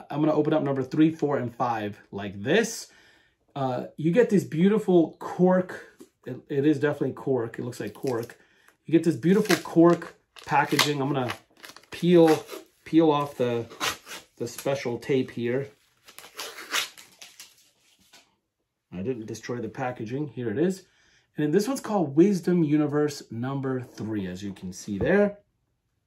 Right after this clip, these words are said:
The bottle is seated right in there. Nice, heavy-duty bottle. Really heavy, very high-quality build. And then, of course, you have number three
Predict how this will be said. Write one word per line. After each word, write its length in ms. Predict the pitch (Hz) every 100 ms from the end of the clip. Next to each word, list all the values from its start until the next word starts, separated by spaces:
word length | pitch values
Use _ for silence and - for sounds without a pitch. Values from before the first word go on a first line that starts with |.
| _ _ _ - - - - - - _ _ -
The 80 |
bottle 440 | 120 147 165 165 147
is 100 | 139
seated 400 | - 160 156 127
right 220 | 135 147
in 160 | 131 127
there. 360 | 139 139 139
Nice, 680 | 113 120 135 143 117 - - _ _ _ _ -
heavy-duty 1120 | - - 165 156 143 143 143 117 135 131 123
bottle. 580 | 117 127 127 127 127 - - - _ _ _
Really 540 | 135 139 175 202 190 165
heavy, 440 | 117 139 135 131
very 520 | 120 139 156 160 156 -
high-quality 920 | - 143 143 143 139 135 127 127 127 _ _ _ _
build. 400 | 131 131 135 131 -
And 120 | 127
then, 120 | 135 131
of 140 | 127
course, 320 | - 139 -
you 80 | 131
have 240 | 107 120
number 280 | 117 110 104
three 640 | 104 - 147 190 185 170